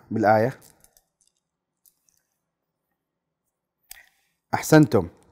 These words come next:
أحسنتم. "والرسول يدعوكم في أخراكم إذ تصعدون، ها، ولا تلوون على أحد"، والرسول يدعوكم في أخراكم، ها،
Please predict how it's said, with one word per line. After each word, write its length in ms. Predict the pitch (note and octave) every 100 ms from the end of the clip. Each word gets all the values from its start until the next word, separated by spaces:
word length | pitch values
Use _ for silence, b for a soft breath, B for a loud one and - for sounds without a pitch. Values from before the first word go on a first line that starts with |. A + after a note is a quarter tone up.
| _ _ _ _ -
أحسنتم. 460 | - C3+ A2+ F#2+ -
"والرسول 440 | B2 A#2 D#3 D3
يدعوكم 400 | B2+ A#2+ D3 D3
في 180 | B2 C#3+
أخراكم 380 | A#2+ D3+ A#2 E2 - _ _ _ _ _ E3
إذ 80 |
تصعدون، 800 | E3 F3+ D#3+ B2 D#3 F#3+ E3 D#3+ B3 - _ - _ _ _ _ _ _ _ _ _ A#2+
ها، 280 | D3+ A#3 D#3 _ -
ولا 180 | G3+ A#3
تلوون 420 | A#3 G#3+ A#3 A3
على 280 | F3 F#3 G3+
أحد"، 220 | - C#3
والرسول 600 | A3+ C4 - E4+ F4 C4+
يدعوكم 520 | A3+ G3 D4 G#3 G#3
في 140 | G3+
أخراكم، 500 | A3 G#3 C4 B3 - - _ _ _ _ _ _ -
ها، 200 | B2+ A#3